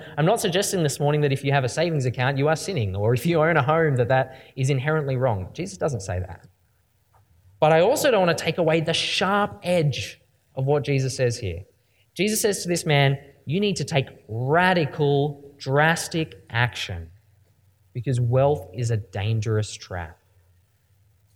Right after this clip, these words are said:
And maybe Jesus is saying to you this,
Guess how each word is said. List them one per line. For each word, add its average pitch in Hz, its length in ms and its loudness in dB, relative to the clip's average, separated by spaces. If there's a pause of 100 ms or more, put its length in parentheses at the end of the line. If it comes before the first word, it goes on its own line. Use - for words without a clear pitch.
And 127 220 -2
maybe 208 340 -2
Jesus 160 480 -6
is 226 240 -8
saying 90 280 -4
to 101 80 -12
you 90 120 -6
this, - 280 -12